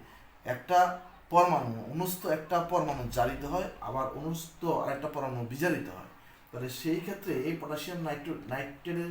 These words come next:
যোগের ক্ষেত্রে এই নাইট্রোজেন পরমাণু বিজারণ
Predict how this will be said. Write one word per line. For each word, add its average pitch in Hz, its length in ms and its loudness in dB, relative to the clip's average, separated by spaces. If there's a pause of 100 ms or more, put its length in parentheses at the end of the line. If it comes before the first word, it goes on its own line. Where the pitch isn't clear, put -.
যোগের 170 400 0
ক্ষেত্রে 180 280 -4 (500)
এই 139 120 -6 (100)
নাইট্রোজেন 156 480 -4 (100)
পরমাণু 156 340 -2 (360)
বিজারণ 143 440 2